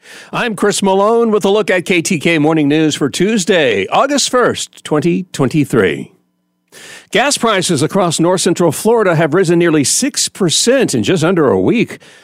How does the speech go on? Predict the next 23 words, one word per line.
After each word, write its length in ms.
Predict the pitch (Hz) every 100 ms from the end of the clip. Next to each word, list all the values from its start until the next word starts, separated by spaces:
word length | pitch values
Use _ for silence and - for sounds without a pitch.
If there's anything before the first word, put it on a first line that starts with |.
| _
Triple 320 | - 127 131
A 80 | 147
reports 340 | 131 151 135
Alachua, 480 | 123 135 151 - 143
Levy, 380 | 131 139 143 147
and 240 | 135 123
Marion 420 | 123 175 240 175 123
counties 600 | 123 98 104 120 113 -
having 500 | 147 143 139 139 131
some 240 | - 170
of 80 | 151
the 140 | 147
highest 500 | 123 156 214 262 -
fuel 180 | 214 226
prices 420 | - 151 156 151 -
in 220 | 185 277
the 80 | 269
state, 420 | - 113 98 - - - - -
with 140 | - 123
a 60 |
gallon 300 | 123 147 165
of 100 | 147
regular 320 | 131 160 147